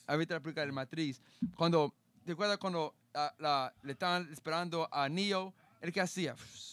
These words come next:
Él estaba, estaba, se estaba, ah, moviendo de lo, de los dispara-, es igual.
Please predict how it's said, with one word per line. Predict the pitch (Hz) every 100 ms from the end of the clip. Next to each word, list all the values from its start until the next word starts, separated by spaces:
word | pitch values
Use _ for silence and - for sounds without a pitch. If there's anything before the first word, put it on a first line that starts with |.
| - - 131 127 _ -
Él | 156 156
estaba, | - 170 165
estaba, | 143 180 180
se | 165
estaba, | 202 202 208 185 170
ah, | 170 156 131 117 _ _ _ _ _ - -
moviendo | 156 196 185
de | 175
lo, | 160
de | 156
los | 151
dispara-, | 147 - 147 170 -
es | 180 196
igual. | 220